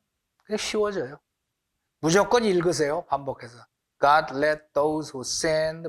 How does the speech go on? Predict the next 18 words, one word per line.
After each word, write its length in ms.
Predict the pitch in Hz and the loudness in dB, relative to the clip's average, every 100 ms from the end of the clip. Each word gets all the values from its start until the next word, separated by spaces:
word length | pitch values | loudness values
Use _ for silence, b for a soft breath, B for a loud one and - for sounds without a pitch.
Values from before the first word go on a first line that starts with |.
| 120 | -6
make 260 | 131 160 151 | -2 -2 -4
sin 300 | - 160 151 | -4 -2 0
offerings. 680 | 156 147 156 160 165 - - _ _ _ - | 0 0 -4 -6 -8 -14 -20 _ _ _ 2
God 340 | 151 156 135 | 4 2 -2
let 280 | 143 160 156 _ | -2 -2 -4 _
those 420 | 156 156 156 143 | -2 -2 -6 -8
who 120 | 139 | -8
sinned 600 | 143 - 156 151 151 160 139 | -8 -6 -4 -4 -6 -10 -6
make 240 | 139 151 - | -4 -4 -4
sin 260 | - 151 | -8 -2
offerings. 640 | 151 143 147 156 160 - - _ _ | 0 0 -4 -8 -10 -16 -20 _ _
백 220 | - 151 | -2 -2
번만 260 | 190 185 208 | -2 0 0
해보세요. 380 | 175 175 175 135 | 0 -4 -6 -6
저절로 380 | - 139 143 160 | -4 -4 -4 -6
나오지. 320 | 120 107 _ _ _ _ _ _ _ _ _ _ _ _ _ _ _ _ _ _ _ _ _ _ _ _ _ _ _ _ _ _ _ _ _ _ _ - | -8 -12 _ _ _ _ _ _ _ _ _ _ _ _ _ _ _ _ _ _ _ _ _ _ _ _ _ _ _ _ _ _ _ _ _ _ _ 2
그래서 460 | 214 247 175 208 175 | 4 6 6 4 4
사람들은 800 | 175 190 202 202 202 190 233 | 6 4 4 4 2 0 -4